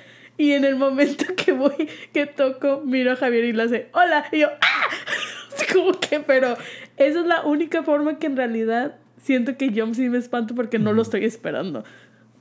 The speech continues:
Speaker 1: Pero ya cuan-, yo digo que por eso no, cuando voy a eso, pues es que ya lo espero.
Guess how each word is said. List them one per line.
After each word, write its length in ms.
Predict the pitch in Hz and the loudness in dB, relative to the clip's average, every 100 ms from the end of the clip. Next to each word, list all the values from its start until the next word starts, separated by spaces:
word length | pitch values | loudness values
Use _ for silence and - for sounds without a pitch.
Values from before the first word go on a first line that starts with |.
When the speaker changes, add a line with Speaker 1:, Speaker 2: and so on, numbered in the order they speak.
| - 262 | -6 -2
Speaker 1:
Pero 180 | 233 220 | 2 2
ya 260 | 220 220 220 | 2 0 0
cuan-, 260 | 254 240 - 208 - | -2 -2 -6 -8 -6
yo 220 | 220 247 | -2 0
digo 200 | 254 269 | 0 -2
que 120 | 269 262 | -2 -4
por 180 | 233 | -2
eso 240 | 214 220 233 | -2 -2 -4
no, 420 | 220 220 208 202 - _ _ _ _ _ _ _ _ - - | -2 -4 -4 -8 -14 _ _ _ _ _ _ _ _ -20 -4
cuando 340 | 240 196 214 | -4 -2 -2
voy 120 | 208 | -2
a 60 | 214 | -4
eso, 220 | 220 240 | -4 -6
pues 160 | 233 208 | -6 -6
es 120 | 226 | -6
que 120 | 220 | -4
ya 120 | 220 | -4
lo 100 | 208 | -6
espero. 380 | 208 - - - | -10 -8 -8 -8